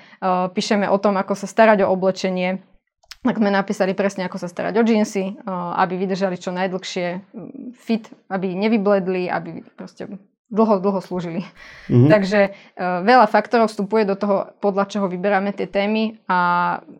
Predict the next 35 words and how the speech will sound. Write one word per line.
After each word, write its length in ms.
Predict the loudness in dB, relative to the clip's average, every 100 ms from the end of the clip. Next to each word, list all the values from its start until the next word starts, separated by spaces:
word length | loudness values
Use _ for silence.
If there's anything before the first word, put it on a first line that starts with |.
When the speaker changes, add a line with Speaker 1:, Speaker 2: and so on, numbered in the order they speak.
| -20 -4
Speaker 1:
taký 260 | -4 -2
mix, 380 | -2 -2 -4 -8
e, 80 | -4 -2 -4 -6
vznikne 480 | -6 -6 -6 -6 -6
nám 160 | -6
vlastne 560 | -8 -8 -8 -12 -12 -12 _ _ _ _ _ _ _ _ _ _
potom 400 | -14 -12 -14 -16
stratégia 580 | _ -12 -10 -10 -10 -10
a 80 | -10
plán. 400 | -6 -6 -6 -12 _ _ _ _ _ -20 -10
Speaker 2:
A 80 | -2
v 80 | 4
tom 140 | 6
pl-, 160 | 4 2
ten 240 | 2 2
plán 240 | 4 6 6
je 80 |
nejak 180 | 6 4
kvantifikovaný, 720 | 4 2 4 4 4 4 6
že 320 | 6 6 4 -2 -10 -12 -6
tri 480 | 2 4 6 4 2 2 0 -2 -6 -6
články 400 | 2 2 4 4
mesačne, 480 | 4 4 2 2 4
alebo 320 | 6 8 6 6 4 0
ako 220 | 0 2 6
je 140 | 4
to 100 | 4
dané, 380 | 4 6 6 6
aby 180 | 4 4
si 160 | 2
to 220 | 0 2 2
vedela 320 | 2 4 6 4
nejak 180 | 2
kvantifikovať? 640 | 2 2 2 -2 -2 -2
Speaker 1:
Mhm. 100 | -2